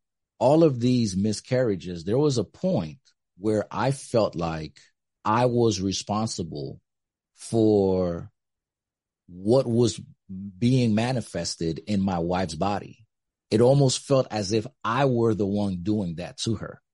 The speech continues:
You know, I, I took a, a level of responsibility subconsciously. And the only reason why I'm able to verbalize it now is because recently I was having a conversation with a miscarriage doula,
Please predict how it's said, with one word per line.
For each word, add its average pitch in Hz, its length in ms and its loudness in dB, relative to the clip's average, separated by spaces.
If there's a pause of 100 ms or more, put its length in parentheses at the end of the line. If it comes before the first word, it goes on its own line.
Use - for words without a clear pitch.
(1080)
You 104 100 0
know, 98 180 2
I, 110 240 0
I 120 160 2
took 139 280 0
a, 107 320 2
a 101 80 -6
level 123 480 0
of 107 100 -4
responsibility 110 1120 -2 (300)
subconsciously. 131 960 0
And 107 160 4
the 117 60 4
only 147 200 4
reason 139 380 2
why 107 500 0
I'm 107 180 -4
able 120 240 -2
to 113 120 -4
verbalize 104 680 0
it 92 80 -4
now 104 300 -2
is 95 120 -2
because 95 600 -4 (320)
recently 104 480 2
I 104 60 2
was 101 200 0
having 98 260 -4
a 90 60 -8
conversation 95 840 -2
with 92 260 -6
a 87 100 -4
miscarriage 87 680 -4
doula, 80 380 -8